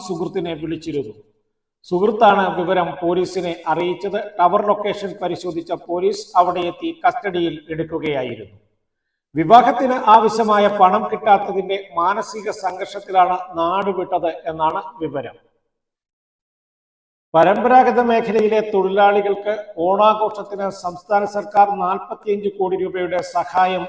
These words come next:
അനുവദിച്ചു. മിനിമം കൂലി ഉറപ്പാക്കൽ പദ്ധതിയിലാണ് ഇത്. മത്സ്യത്തൊഴിലാളി ക്ഷേമനിധി അംഗങ്ങളായ വിധവാ പെൻഷൻ ഗുണഭോക്താക്കൾക്ക്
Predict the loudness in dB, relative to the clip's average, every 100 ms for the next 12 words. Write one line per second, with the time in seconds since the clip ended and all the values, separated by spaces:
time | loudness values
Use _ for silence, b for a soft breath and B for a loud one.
0 | -10 -8 -4 -4 -6 -12 _ _ _ _
1 | _ _ _ _ _ _ -4 0 2 2
2 | 2 2 4 2 2 2 4 6 4 4
3 | 0 0 0 -2 0 2 2 0 -4 -6
4 | -6 -8 -12 _ _ _ _ _ _ 0
5 | 0 0 -2 0 4 4 4 0 0 -2
6 | 0 0 2 0 -2 -4 -4 2 2 2
7 | 0 -6 -4 2 2 2 -6 -8 -14 -8
8 | -6 -2 0 0 0 -2 -2 -10 -12